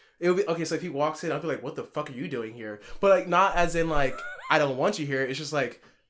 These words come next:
Speaker 1: "What you, what are you doing here?" And so I'm like, "Cool." And he, he listens to, he listens to my podcast a lot. He, like,
Speaker 2: Mm.
Speaker 1: asked about it. He goes,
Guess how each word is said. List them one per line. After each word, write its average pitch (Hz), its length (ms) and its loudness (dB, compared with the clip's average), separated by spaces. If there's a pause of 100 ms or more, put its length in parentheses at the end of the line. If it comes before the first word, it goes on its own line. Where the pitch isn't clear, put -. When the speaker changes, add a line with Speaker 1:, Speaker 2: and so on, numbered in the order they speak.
(140)
Speaker 1:
"What 143 120 -6
you, 170 140 -4
what 165 100 -2
are 196 40 -2
you 247 140 0
doing 131 280 -4
here?" 107 300 -8 (120)
And 127 140 -4
so 131 160 -4
I'm 123 80 -6
like, 135 200 -6
"Cool." - 140 -8
And 143 120 -4
he, 202 260 -4
he 185 140 -6
listens 214 280 -2
to, 135 240 -4
he 165 120 -6
listens 165 220 -6
to 147 60 -8
my 127 80 -6
podcast 120 360 -8
a - 20 -10
lot. 113 280 -6
He, 127 100 -10
like, 131 240 -2
Speaker 2:
Mm. 117 60 -6
Speaker 1:
asked 131 200 -2
about 110 220 -8
it. - 100 -14
He 120 60 -16
goes, 120 260 -8